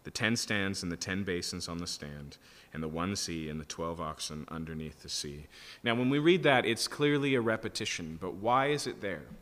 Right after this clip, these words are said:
It reads, doesn't it, like checking an inventory, okay?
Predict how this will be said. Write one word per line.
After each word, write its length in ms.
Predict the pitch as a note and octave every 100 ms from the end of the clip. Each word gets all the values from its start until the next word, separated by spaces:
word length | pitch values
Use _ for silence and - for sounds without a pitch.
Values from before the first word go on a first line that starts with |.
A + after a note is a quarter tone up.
| - - - - - - - -
It 160 | B2 B2
reads, 640 | A#2 C#3+ D#3 G#2+ G#2 -
doesn't 300 | - G#2+ A#2
it, 160 | B2 -
like 180 | G2+ -
checking 380 | - G2+ G#2
an 120 | F2+ F2
inventory, 560 | E2+ D#2+ - - - G2 _ _ _ _ -
okay? 340 | - D#2+ E2+